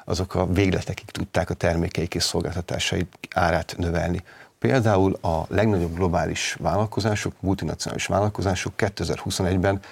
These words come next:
a profit rátájukat hetven százalékkal növelték. De ezek azok a tényezők, amelyek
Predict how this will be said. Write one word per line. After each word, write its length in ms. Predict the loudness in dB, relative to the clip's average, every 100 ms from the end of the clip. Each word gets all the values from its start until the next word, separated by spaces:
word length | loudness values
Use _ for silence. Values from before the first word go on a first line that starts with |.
| -20 -14 -10 -8
a 80 | -4
profit 400 | 0 0 0 0
rátájukat 540 | 0 2 0 0 -2
hetven 420 | 0 0 0 -2
százalékkal 640 | 0 2 2 0 -2 -2 -2
növelték. 580 | 0 -4 -6 -10 -12 -20 -20 -20 -16 -10
De 100 | 0
ezek 340 | 2 4 2
azok 220 | 0 -2
a 40 | -2
tényezők, 580 | 0 2 2 2 2
amelyek 360 | 2 4 2